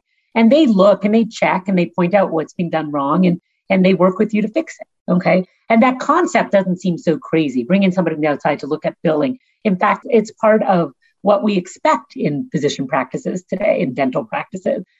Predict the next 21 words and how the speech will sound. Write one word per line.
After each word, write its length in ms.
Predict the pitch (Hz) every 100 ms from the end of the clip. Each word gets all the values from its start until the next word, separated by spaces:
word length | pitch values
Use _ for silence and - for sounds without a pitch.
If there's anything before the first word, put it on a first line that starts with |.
| _ 190
But 240 | 233 - - _
that 280 | 202 226 254
concept 640 | - 262 302 - 175 165 -
of 200 | 185 170
applying 480 | 156 - 185 185 170
an 140 | 156 -
audit 480 | 160 208 180 139 - _ _ _
to 220 | - 196 -
other 260 | 185 226
things 260 | 220 165 135
we 100 | 139
do 140 | 143
in 80 | 135
our 100 | 135
practice 460 | - 139 - 143 -
is 160 | 139
a 60 | 156
little 200 | 170 165
bit 200 | 156 -
more 220 | 151 147
unusual. 800 | 139 143 165 175 175 - 226